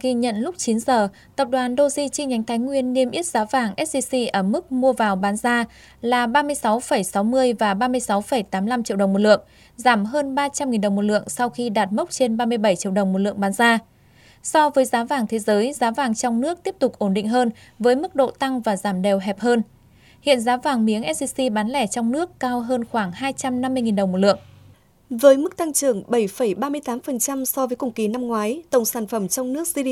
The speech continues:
Speaker 2: P quý một năm hai nghìn không trăm mười tám đã đạt mức tăng cao nhất của quý một trong mười năm gần đây.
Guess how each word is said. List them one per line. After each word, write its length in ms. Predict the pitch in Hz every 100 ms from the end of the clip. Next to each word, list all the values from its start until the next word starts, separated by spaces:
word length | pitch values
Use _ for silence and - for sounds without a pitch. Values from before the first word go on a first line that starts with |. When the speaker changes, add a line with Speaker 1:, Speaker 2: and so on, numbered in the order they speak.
| 247
Speaker 2:
P 40 | 247 240
quý 120 | 233 220
một 300 | 262 233 -
năm 180 | 269 254
hai 140 | 262
nghìn 220 | 233 214 190
không 180 | 247
trăm 160 | 233 247
mười 80 | 208
tám 300 | 202 196 254 - - -
đã 140 | 247
đạt 180 | 269 294
mức 240 | 302 349
tăng 160 | 302 277
cao 200 | 277 269
nhất 240 | 320 -
của 100 | 247
quý 160 | - 220
một 260 | 285 214
trong 240 | - 277 262
mười 140 | 233
năm 160 | 233 247
gần 140 | 233
đây. 260 | 220 247